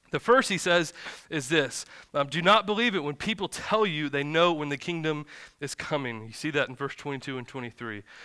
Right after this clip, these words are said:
Don't believe it. And we, if we were to flip over to Galatians, to Corinthians, to,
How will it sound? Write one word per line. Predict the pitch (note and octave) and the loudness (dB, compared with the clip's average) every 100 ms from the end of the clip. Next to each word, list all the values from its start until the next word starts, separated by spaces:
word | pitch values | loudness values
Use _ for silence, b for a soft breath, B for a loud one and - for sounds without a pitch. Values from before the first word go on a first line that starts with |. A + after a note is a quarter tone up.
| B - | B -2
Don't | D3+ F#3+ G3 C#3+ | 2 2 0 -6
believe | C#3 D#3 A3+ C#3+ | -4 0 0 0
it. | A2+ | -4
And | A#2 C3 | -4 -4
we, | D3 | -4
if | - | -2
we | G3 | -2
were | |
to | G3+ | -2
flip | - G3 | -2 -2
over | F#3 F3+ D#3+ | 0 0 0
to | D3+ | -4
Galatians, | C3 C3+ F3 - B2+ - | -2 2 2 2 -6 -6
to | C3 | -10
Corinthians, | - F#3 F3 D#3+ B2+ A2+ | -4 -4 -2 -4 -6 -6
to, | D3+ C#3 | -4 -4